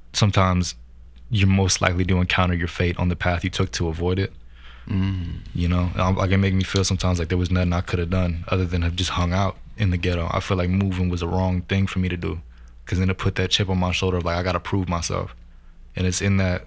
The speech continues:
Speaker 1: you know, 'cause it's like, white people give you an option, at least in, like, a predominantly white institution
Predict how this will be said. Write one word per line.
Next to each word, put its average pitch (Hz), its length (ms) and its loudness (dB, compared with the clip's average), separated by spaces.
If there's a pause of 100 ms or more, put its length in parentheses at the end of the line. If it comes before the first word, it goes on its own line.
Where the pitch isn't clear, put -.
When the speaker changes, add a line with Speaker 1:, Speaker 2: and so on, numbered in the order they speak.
(120)
Speaker 1:
you 98 180 0
know, 95 160 2
'cause 98 180 -2
it's 95 120 0
like, 92 240 0 (1080)
white 98 300 2
people 113 220 2
give 98 180 6
you 92 280 4
an 90 80 4
option, 85 500 2 (360)
at 117 60 -2
least 123 160 4
in, 104 60 4
like, 90 120 2
a 87 60 4
predominantly 95 520 4
white 90 260 2
institution 92 680 0